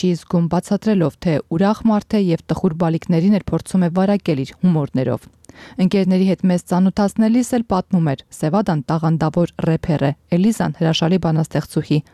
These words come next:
Սպարտակն էլ ընտիր նկարում է, իսկ ես անտաղանդ եմ, ոչինչ չեմ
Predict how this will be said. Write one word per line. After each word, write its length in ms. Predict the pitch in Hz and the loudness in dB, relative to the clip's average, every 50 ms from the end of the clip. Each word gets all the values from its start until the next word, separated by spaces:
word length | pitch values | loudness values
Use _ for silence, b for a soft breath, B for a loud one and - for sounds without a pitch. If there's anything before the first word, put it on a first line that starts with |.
| b - - | b -20 -8
Սպարտակն 460 | - - 247 247 - 269 269 - - 226 | -4 -2 -2 -2 -2 -4 -4 -2 -2 -2
էլ 80 | 208 - - 196 | -2 -2 -2 -2
ընտիր 240 | 185 - 214 220 - 196 | 0 0 0 0 2 0
նկարում 380 | 165 - - 151 151 160 139 139 | 0 0 -2 -2 0 0 0 0
է, 20 | 135 b b b b b - | -2 b b b b b -6
իսկ 100 | 226 - - 294 | -4 -2 -2 -2
ես 80 | 277 - 233 226 | 0 0 0 0
անտաղանդ 420 | 220 - 226 208 185 175 160 143 143 | 0 0 0 -2 0 -2 -2 -2 -2
եմ, 60 | 147 - - - 180 | -4 -4 -2 -2 -2
ոչինչ 260 | 190 - - 220 - - - | 0 0 0 -2 -2 0 0
չեմ 100 | 214 | 0